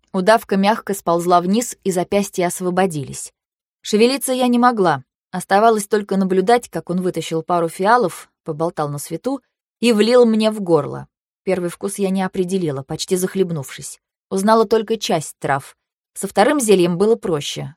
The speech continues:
там были успокоительные ингредиенты. Затем Серый вытащил мою правую руку вперед, положил удобно на стол, развернув вверх,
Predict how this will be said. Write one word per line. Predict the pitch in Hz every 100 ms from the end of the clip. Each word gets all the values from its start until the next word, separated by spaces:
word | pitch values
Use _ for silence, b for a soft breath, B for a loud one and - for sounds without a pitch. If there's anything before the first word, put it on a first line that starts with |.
| -
там | 175 175
были | 190
успокоительные | 185 - 196 185 190 185 190 180 185
ингредиенты. | 180 180 180 185 147 123 139 139 _ _ _
Затем | 160 160 233 247
Серый | - 190 175
вытащил | 175 175 170
мою | 165 160
правую | 165 175 170
руку | 175 180 165
вперед, | - 170 202 240 _ _ _ _
положил | - 214 226 269
удобно | 220 240 208 208
на | 196
стол, | 196 262 285 233
развернув | 165 165 175 170 160 -
вверх, | 165 160 139 -